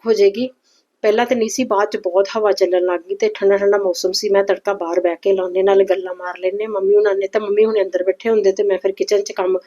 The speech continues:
ਕਰਦੀ ਰਹਿੰਦੀ ਹੈ ਨਾ। ਤੇ ਏਦਾਂ ਹੁਣ ਚੁੱਲ੍ਹਾ ਕੱਢ ਲਿਆ ਸੀ ਲਾਗੇ, ਮੰਮੀ ਹੁਣ ਉਹਨੇ ਕੁਰਸੀ ਡਾਹ ਲਈਆਂ ਮੇਰੀ ਭੈਣ ਨੇ।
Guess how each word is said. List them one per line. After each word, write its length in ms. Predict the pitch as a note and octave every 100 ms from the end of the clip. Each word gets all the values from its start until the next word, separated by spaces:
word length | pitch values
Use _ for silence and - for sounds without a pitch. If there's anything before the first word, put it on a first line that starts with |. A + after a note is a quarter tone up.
| - - - -
ਕਰਦੀ 320 | G#3 F#3 F#3+
ਰਹਿੰਦੀ 320 | F#3+ G3 G#3
ਹੈ 80 | G#3
ਨਾ। 120 | G3+ A#3 - - - _
ਤੇ 80 | G#3
ਏਦਾਂ 300 | G#3+ G3+ G3+
ਹੁਣ 120 | G#3+
ਚੁੱਲ੍ਹਾ 280 | G#3 F#3 G3+
ਕੱਢ 200 | F#3 F3
ਲਿਆ 120 | G3+
ਸੀ 140 | G3
ਲਾਗੇ, 240 | G3+ F3+ F3+
ਮੰਮੀ 260 | F3+ F3
ਹੁਣ 160 | F#3 G#3
ਉਹਨੇ 180 | F#3 F#3
ਕੁਰਸੀ 320 | F3+ - G#3+
ਡਾਹ 200 | G3 F3
ਲਈਆਂ 260 | F#3+ G3 G3 _ _
ਮੇਰੀ 120 | F#3+ F3
ਭੈਣ 340 | G#3 G#3 G3
ਨੇ। 140 | F#3